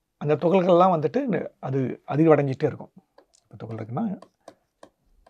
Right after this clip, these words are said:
சாதாரண ஒளியில் இருக்கிற துகள்கள் வந்துட்டு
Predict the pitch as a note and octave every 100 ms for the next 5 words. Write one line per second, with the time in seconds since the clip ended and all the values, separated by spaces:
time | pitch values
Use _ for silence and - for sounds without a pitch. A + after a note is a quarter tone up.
0 | _ _ _ _ - - _ _ - C3+
1 | C#3 C#3+ C#3+ B2+ B2+ A2+ A2 G#2+ A2+ A#2+
2 | A2+ A2+ A#2 A2+ A#3+